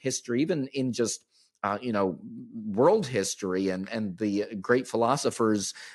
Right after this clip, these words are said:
even Aristotle, who said that the family is the foundation of, of civilization,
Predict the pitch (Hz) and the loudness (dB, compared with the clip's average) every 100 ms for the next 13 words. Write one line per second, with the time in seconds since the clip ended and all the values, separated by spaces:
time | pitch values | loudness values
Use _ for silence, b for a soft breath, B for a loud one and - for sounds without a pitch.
0 | - 123 117 117 110 117 113 - 113 117 | -2 2 2 2 4 4 4 4 4 4
1 | 131 113 - 101 98 87 - 113 113 117 | 0 0 0 0 -2 -6 2 2 4 2
2 | 110 101 107 110 101 98 107 - 104 101 | 2 0 -2 0 0 4 4 2 0 -2
3 | 87 - 107 95 107 - 101 98 92 113 | -2 0 0 0 -4 0 2 2 4 4
4 | 147 107 101 | 4 0 -2